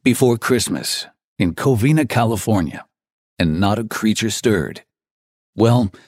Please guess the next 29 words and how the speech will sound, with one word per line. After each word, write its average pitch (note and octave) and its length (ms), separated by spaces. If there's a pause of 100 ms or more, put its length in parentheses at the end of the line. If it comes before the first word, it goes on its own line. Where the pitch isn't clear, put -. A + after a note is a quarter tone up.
(560)
that D#3+ 240
is, C3+ 320 (260)
until B2+ 360
a G#2+ 60
frightening B2 600
call G2+ 640 (140)
tore A#2+ 340
through A#2 220
the A2 100
night A#2+ 300
shift - 480 (120)
at G2 120
the F#2 80
nine G#2+ 340
one G#2+ 220
one G2+ 200
call A2 280
center. - 400 (840)
"I B2 80
need E3+ 200
someone D3+ 260
to C#3+ 60
come D3 240
over A#2+ 260
and F2 220
help D3+ 200
my C3+ 120
neighbor's C#3 320
granddaughter," C#3 680